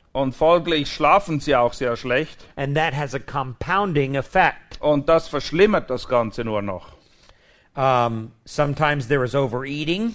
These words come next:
Speaker 1: Manchmal essen sie zu viel.
Speaker 2: Or an extreme, um, withdrawal from food.
Speaker 1: Oder sie essen überhaupt nichts.
Speaker 2: Uh, there's a dependence on drugs.
Speaker 1: Sie sind oft auch medikamenteabhängig.
Speaker 2: And a dread of work.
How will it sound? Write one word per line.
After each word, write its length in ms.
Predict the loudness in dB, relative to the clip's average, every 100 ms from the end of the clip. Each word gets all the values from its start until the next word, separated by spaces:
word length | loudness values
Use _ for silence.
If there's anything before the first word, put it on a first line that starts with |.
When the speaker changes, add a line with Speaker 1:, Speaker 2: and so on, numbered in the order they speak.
| -8 _ -4
Speaker 1:
Manchmal 380 | 0 0 2 0
essen 280 | 0 -2
sie 160 | -4 -6
zu 160 | -6 -10
viel. 460 | -6 -4 -4 -6 -10 _ _
Speaker 2:
Or 160 | 2 2
an 80 | 2
extreme, 840 | -6 -10 -4 -2 -2 -2 -4 -4 -8 _ _ -2
um, 800 | 2 4 2 0 -2 -8 -10 -16 _
withdrawal 560 | 0 0 2 4 4
from 240 | 2 -2 -4
food. 480 | -2 2 2 2 -2 -6 _
Speaker 1:
Oder 240 | -2 -2
sie 100 | 0
essen 240 | -2 -2 -4
überhaupt 460 | 0 6 6 4
nichts. 440 | 0 -4 -4 -16 -20 -20 _ _ _ _ -2
Speaker 2:
Uh, 320 | 2 2 0 0
there's 240 | 0 0
a 60 | -2
dependence 800 | -4 -4 -2 -2 -2 -4 -6 -14 -10
on 280 | -6 -6 -4
drugs. 800 | 2 4 2 0 -8 -12 -14 -20 _
Speaker 1:
Sie 60 | -8
sind 300 | -2 -2 2
oft 280 | 0 2 4
auch 240 | 4 4
medikamenteabhängig. 1300 | 2 -2 -2 -4 -2 0 0 0 0 -2 -2 -2 -4 -8 -8
Speaker 2:
And 160 | -4
a 40 | -4
dread 460 | -2 2 4 4
of 120 | 2
work. 500 | 2 4 4 2 -2